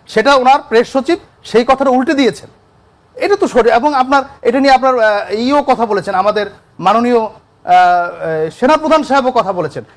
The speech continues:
সেনাপ্রধান সাহেবের কি এটা কথা বলার বিষয়? হ্যাঁ, ঠি-, আহ, ঠিক আছে যে উনিও একজন স্টেকহোল্ডার, যে আপনার এই যে পরিবর্তন হয়েছে এই পরিবর্তন ওনার একটা ভূমিকা রয়েছে, এবং উনি অনেক রক্তপাত এড়ানোর জন্য উনি যে, আহ, ভূমিকা নিয়েছেন আমরা সেটাকে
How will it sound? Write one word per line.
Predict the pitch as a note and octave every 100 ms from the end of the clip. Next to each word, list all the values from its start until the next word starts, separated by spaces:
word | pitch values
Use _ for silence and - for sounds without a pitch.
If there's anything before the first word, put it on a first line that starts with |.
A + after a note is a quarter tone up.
| -
সেনাপ্রধান | A#3 B3 C#4 C#4+ B3+ C#4+ C4
সাহেবের | C#4 C#4 D4
কি | C4
এটা | C4+
কথা | B3+ C4+
বলার | C4+ C4+ C4 - -
বিষয়? | D#3+ A#3 C#4+ - - _ _ _
হ্যাঁ, | F#3 F3 A#2 _ -
ঠি-, | A3
আহ, | F#3+ -
ঠিক | C#4+ F#4
আছে | -
যে | E3+ F#3+
উনিও | G3 B3+
একজন | D#4+ A#3 A3+ G3
স্টেকহোল্ডার, | - G3+ F#3 F#3+ G3+
যে | G3
আপনার | E3+ G3 F3+
এই | F3+ _ _ -
যে | D#3+
পরিবর্তন | F#3+ G3+ A3+ C#4 D4+ B3
হয়েছে | G3+ F#3 C4+
এই | C#4+
পরিবর্তন | G#3 G3 G3+ - A#3+
ওনার | F#3+ F#3+
একটা | F3+ G3+ G3 - _ _ D3+
ভূমিকা | E3+ B3 B3+
রয়েছে, | A3+ G#3 A3+ A#3
এবং | F#3+ G3 G3
উনি | G3 G3 - _ _
অনেক | E3+ F#3 F#3+ F#3+
রক্তপাত | F3+ - G3+ G#3 G3+
এড়ানোর | F#3+ F#3+ F3+
জন্য | G3 F#3
উনি | F#3
যে, | F3 F#3 E3+ _ _ _ _ -
আহ, | E3 D#3+
ভূমিকা | D#3 A3+ B3
নিয়েছেন | A3+ B3 - C#4+ -
আমরা | F3+ G3 G3
সেটাকে | - F#3 G3 G3 F#3+